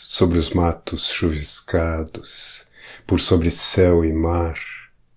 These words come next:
por sobre bosque e monte, e para além do sol, para além do horizonte, para além dos confins de espaços estrelados, meu espírito, voas com agilidade,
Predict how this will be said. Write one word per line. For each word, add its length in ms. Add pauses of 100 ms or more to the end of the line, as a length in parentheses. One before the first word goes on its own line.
(140)
por 140
sobre 280
bosque 720
e 20
monte, 880 (380)
e 80
para 220
além 280
do 140
sol, 800
para 160
além 340
do 80
horizonte, 1040 (340)
para 180
além 200
dos 140
confins 720
de 100
espaços 840
estrelados, 1300 (580)
meu 140
espírito, 1120 (220)
voas 640
com 240
agilidade, 1200